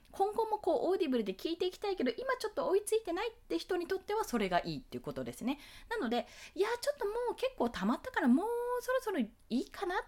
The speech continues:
て思ってる方は、退会でも私は全然構わないと思います。どちらにしても本は残るので、しかもコイン分ね、買っとけば、あの、自分の手元に残るわけですから、それに関してはあの、全然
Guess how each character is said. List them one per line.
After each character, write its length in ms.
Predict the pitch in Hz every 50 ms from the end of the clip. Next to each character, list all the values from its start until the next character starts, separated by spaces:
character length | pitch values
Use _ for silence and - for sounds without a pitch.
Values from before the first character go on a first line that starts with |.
| - -
て 80 | - - -
思 200 | - 254 311 403
っ 40 | -
て 160 | - - 349
る 120 | 339 262
方 240 | - 285 269 - 392
は、 80 | 427 -
退 280 | - - 220 208 208
会 240 | 208 - 214 196 196
で 100 | 233 403
も 180 | 453 240 165 -
私 280 | - 175 - 160 - 190
は 60 | 196
全 200 | - 165 156 170
然 100 | 156 139
構 240 | - - 170 156 147
わ 80 | 147
な 100 | 156 196 285
い 60 | -
と 100 | - -
思 200 | - 165 151 135
い 20 |
ま 120 | 135 135 -
す。 140 | - - - - - - - -
ど 100 | - - 359
ち 100 | - 415
ら 100 | 427 427
に 120 | 427 427
し 40 | 403
て 80 | - 466
も 120 | 359 262
本 200 | - - 208 262
は 120 | 240 147
残 300 | 139 147 139 - 214 226
る 100 | 214 185
の 100 | 143 -
で、 220 | - - 165 - - - - - - -
し 60 | -
か 80 | - 320
も 100 | 247 -
コ 160 | - - 294
イ 80 | 320 294
ン 180 | 262 247 247 -
分 220 | 240 247 262 262 262
ね、 100 | 285 330
買 160 | - - 233
っ 40 | 226 -
と 120 | - 277
け 100 | 269 339
ば、 300 | 294 226 - - - - - - - - - - - - -
あ 60 | -
の、 60 | 156
自 200 | 147 143 147 185
分 140 | 175 190 190
の 80 | 185 185
手 200 | - - - 220
元 220 | 190 185 - 240
に 80 | 214 143
残 240 | 143 147 147 -
る 80 | 349 302
わ 80 | 185 147
け 140 | - 160
で 80 | 135 139
す 100 | - -
か 80 | - 208
ら、 140 | 233 - - - - - -
そ 180 | - - - 403
れ 100 | 427 453 453
に 100 | 480 480
関 200 | - - 523 508
し 60 | -
て 100 | - 233
は 80 | 175 135 - - - - - -
あ 100 | - 196
の、 180 | 185 175 165 156
全 160 | - 214 202
然 240 | 185 185 170 160